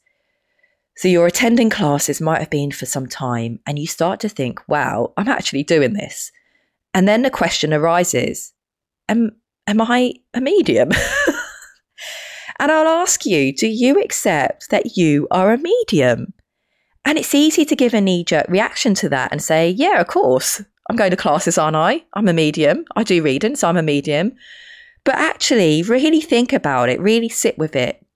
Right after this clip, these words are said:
Do you really, truly accept you are a medium? Because if you do, those days where your reading didn't go quite so well because your brain was just getting too involved or you couldn't quite get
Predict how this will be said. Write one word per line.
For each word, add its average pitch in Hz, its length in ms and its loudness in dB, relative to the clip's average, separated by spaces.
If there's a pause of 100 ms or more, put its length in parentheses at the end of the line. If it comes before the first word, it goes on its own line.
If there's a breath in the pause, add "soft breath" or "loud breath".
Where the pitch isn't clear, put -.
Do 277 400 6
you 190 340 0
really, 170 640 2
truly 170 840 -2
accept - 640 -2 (200)
you 143 340 0
are 131 160 -2
a 135 60 -4
medium? 127 560 -6 (960 loud breath)
Because 233 640 2 (180)
if - 160 -2
you 302 140 4
do, 139 500 0 (600)
those 254 360 4
days 139 600 0
where 147 360 4
your 147 260 0
reading 143 360 -2
didn't 147 220 -4
go 139 180 0
quite 135 280 -4
so 131 180 -4
well 127 520 -4
because 180 300 -2
your 147 80 2
brain 143 480 -2 (160)
was 151 140 -2
just - 180 -2
getting 139 220 -2
too 139 180 -2
involved 135 600 0
or 131 100 0
you 131 120 -2
couldn't 135 280 -4
quite - 240 -4
get - 280 -2